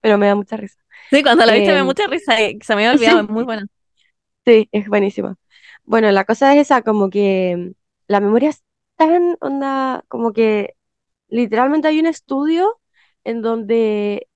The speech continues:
Speaker 1: no, creo que he contado esto antes, como hay un estudio en donde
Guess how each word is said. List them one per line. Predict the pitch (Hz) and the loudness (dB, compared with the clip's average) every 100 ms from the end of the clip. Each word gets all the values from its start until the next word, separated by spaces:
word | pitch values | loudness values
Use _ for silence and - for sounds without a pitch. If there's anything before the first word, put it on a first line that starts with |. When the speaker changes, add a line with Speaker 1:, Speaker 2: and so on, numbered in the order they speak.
| _ _ _ | _ _ _
Speaker 1:
no, | 233 240 - | -4 -4 -4
creo | 254 | -2
que | 320 | 0
he | 392 | 2
contado | 311 202 202 | 2 2 2
esto | 190 190 202 | 2 -2 -8
antes, | 185 196 190 _ - - | -8 -10 -12 _ -20 -6
como | 208 214 | 0 2
hay | 262 | 2
un | 294 | 2
estudio | 285 - 294 302 | 0 2 4 4
en | 302 | 2
donde | 269 240 220 208 | 0 0 -2 -4